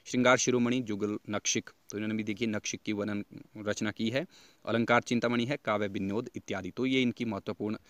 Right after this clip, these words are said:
रचनाएं मानी जाती हैं किसकी, जो प्रताप शाही हुए हैं उनकी। तो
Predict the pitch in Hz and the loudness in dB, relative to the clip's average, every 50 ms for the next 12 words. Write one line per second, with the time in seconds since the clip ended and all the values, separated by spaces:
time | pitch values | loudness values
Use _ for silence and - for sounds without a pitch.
0 | - - - _ - - 98 104 - - 110 107 107 110 113 117 - - _ - | -20 -20 -20 _ -8 -2 -2 -2 0 2 4 4 4 4 4 0 -4 -12 _ -20
1 | - - - _ _ - 110 107 113 120 113 120 113 - 120 113 135 147 - - | -20 -20 -20 _ _ -2 2 4 6 6 8 6 6 6 2 0 0 0 0 -2
2 | 117 - - 160 180 - _ _ _ _ - _ - 113 101 104 107 104 101 - | -4 -2 -2 -4 -4 -4 _ _ _ _ -20 _ -6 -2 2 4 4 4 4 2
3 | - - - 107 107 - 110 104 104 - _ _ _ _ _ _ - - - - | -2 -6 -4 -4 0 2 2 2 2 0 _ _ _ _ _ _ -10 -6 -2 0
4 | 117 107 107 120 131 120 120 123 120 117 135 175 - - - _ _ _ - _ | 2 2 4 4 4 4 4 4 4 2 0 -4 -6 -10 -18 _ _ _ -18 _
5 | - - 120 113 - - 92 80 - _ - - - - - - - _ _ _ | 0 2 2 2 2 0 -2 -2 -4 _ -18 -18 -18 -18 -20 -20 -20 _ _ _
6 | _ _ _ _ - - - - - - 117 110 - | _ _ _ _ -20 -20 -20 -10 -2 0 0 0 0